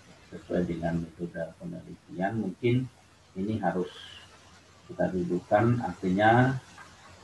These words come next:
eh, berapa spasi,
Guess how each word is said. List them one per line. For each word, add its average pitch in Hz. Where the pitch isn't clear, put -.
eh, 92
berapa 104
spasi, 180